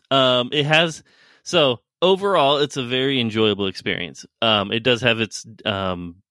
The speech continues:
things that I wish were better, but it's a hundred thousand times better than the, the phone in a box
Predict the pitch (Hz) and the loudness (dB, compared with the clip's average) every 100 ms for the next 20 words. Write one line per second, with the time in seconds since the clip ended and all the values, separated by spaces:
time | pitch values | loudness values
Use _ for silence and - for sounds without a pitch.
0 | _ _ _ _ _ - - _ 117 104 | _ _ _ _ _ -20 -20 _ -2 -2
1 | 95 95 92 95 - 87 90 85 - 85 | -2 -2 -2 -4 -6 -6 -2 -2 -4 -12
2 | - _ _ _ _ _ _ - 113 - | -18 _ _ _ _ _ _ -2 0 -2
3 | - - - 101 117 135 135 127 107 - | -8 -18 -10 -4 0 2 2 0 -2 0
4 | 117 123 101 92 90 92 90 87 92 92 | 2 2 0 -2 0 0 0 0 0 0
5 | 90 95 90 87 85 - _ _ _ _ | -2 -2 -2 -4 -6 -10 _ _ _ _
6 | _ _ _ - 110 - - - 101 98 | _ _ _ -4 -4 -4 -6 0 2 4
7 | 98 95 92 92 - 98 92 87 - - | 2 0 -2 -6 -4 -2 0 -4 -6 -2
8 | 98 90 82 - - | 0 2 -2 -8 -12